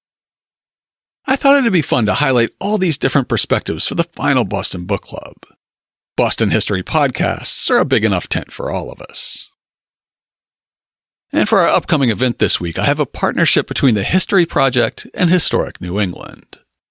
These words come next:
On November twelfth, they're teaming up to present a program called Looking for the First Gay American Novel,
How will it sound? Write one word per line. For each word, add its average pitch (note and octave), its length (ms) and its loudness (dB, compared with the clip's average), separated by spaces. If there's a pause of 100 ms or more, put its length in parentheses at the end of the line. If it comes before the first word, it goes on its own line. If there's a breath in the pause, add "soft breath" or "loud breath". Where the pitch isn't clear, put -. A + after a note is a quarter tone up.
(1000)
On D#3+ 120 2
November G#3 380 2
twelfth, - 560 -2
they're A#2 80 2
teaming G#3 320 2
up E3 100 0
to - 100 -10
present C#3+ 300 2
a D3+ 40 0
program G#2 500 2
called F2+ 680 -2 (400)
Looking A#3 360 2
for A#3+ 100 -2
the G#3 100 2
First - 540 0
Gay A2 220 2
American F#2+ 540 0
Novel, - 640 -6